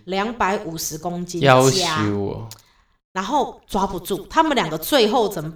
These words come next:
Speaker 1: 办呢？就每个，两个男生嘛，一人夹住他一根大腿，就两个胖不拉几的大腿夹住这女生一根大腿。
Speaker 2: 嗯哼。
Speaker 1: 然后呢，两个人一人抓住他一只手臂，靠这个重量把他这样压在那个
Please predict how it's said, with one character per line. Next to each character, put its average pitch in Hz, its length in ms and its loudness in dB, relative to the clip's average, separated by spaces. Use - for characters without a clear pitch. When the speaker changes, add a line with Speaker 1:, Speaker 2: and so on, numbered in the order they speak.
Speaker 1:
办 196 320 0
呢？ 175 260 -4
就 277 240 2
每 202 220 -2
个， 185 380 -4
两 185 160 -6
个 185 80 -6
男 180 200 -6
生 202 200 -6
嘛， 151 180 -8
一 294 180 2
人 185 260 0
夹 180 240 -2
住 226 200 -6
他 196 180 -4
一 214 140 -8
根 190 220 -4
大 180 240 0
腿， 123 220 -12
就 247 120 -2
两 190 240 -2
个 165 240 -8
胖 247 220 -2
不 233 60 0
拉 220 180 4
几 214 160 -4
的 202 80 2
大 196 220 0
腿 165 160 -4
夹 170 180 -4
住 208 120 -6
这 202 100 -2
女 165 140 -6
生 160 160 -8
一 160 100 -10
根 156 160 -8
大 156 220 -10
腿。 - 180 -18
Speaker 2:
嗯 117 180 2
哼。 - 20 2
Speaker 1:
然 123 100 6
后 - 140 6
呢， 190 220 0
两 175 260 -4
个 160 140 -6
人 151 200 -6
一 277 240 -2
人 208 360 0
抓 220 220 4
住 220 120 -2
他 196 180 -2
一 226 120 -6
只 196 180 -8
手 135 300 -6
臂， 170 180 -12
靠 247 220 4
这 220 80 -6
个 214 80 0
重 208 320 2
量 208 200 2
把 151 120 -8
他 180 120 -6
这 220 80 -8
样 196 140 -6
压 214 240 0
在 190 300 0
那 202 120 -4
个 151 420 -4